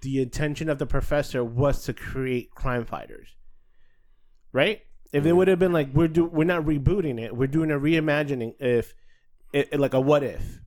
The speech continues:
Speaker 1: what if Professor was not intentioned, was not, his intention was not to create daughters,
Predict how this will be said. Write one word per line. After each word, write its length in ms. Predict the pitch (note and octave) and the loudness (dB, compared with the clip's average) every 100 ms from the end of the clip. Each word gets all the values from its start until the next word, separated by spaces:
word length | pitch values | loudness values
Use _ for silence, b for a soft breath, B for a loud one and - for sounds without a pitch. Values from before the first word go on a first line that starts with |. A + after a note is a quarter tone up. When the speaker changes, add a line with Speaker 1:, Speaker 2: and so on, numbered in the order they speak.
| - | -6
Speaker 1:
what 280 | B2+ C3+ - | 0 0 0
if 220 | C3 A#2 | -4 -2
Professor 600 | C3+ - A#2+ - B2+ A#2+ | -4 -2 -2 -2 -4 -4
was 280 | A#2 A#2 A2+ | -2 -2 -2
not 280 | B2+ B2+ B2 | -4 -4 -4
intentioned, 600 | B2 C#3+ C#3+ C3 A#2+ - | -8 -8 -8 -8 -10 -10
was 240 | B2+ A#2 B2+ | -4 -2 -2
not, 240 | C3 - | -4 -6
his 200 | C#3 B2 A#2+ B2 | -8 -6 -4 -4
intention 400 | A#2+ C#3 C3 B2 | -4 -6 -4 -6
was 120 | A#2 | -4
not 180 | B2 B2 | -6 -8
to 80 | B2 | -12
create 400 | - A#2+ A2 A#2 - - - | -8 -6 -6 -10 -18 -20 -2
daughters, 480 | E3 F#3 D#3 A#2+ A#2 | 2 2 2 0 -2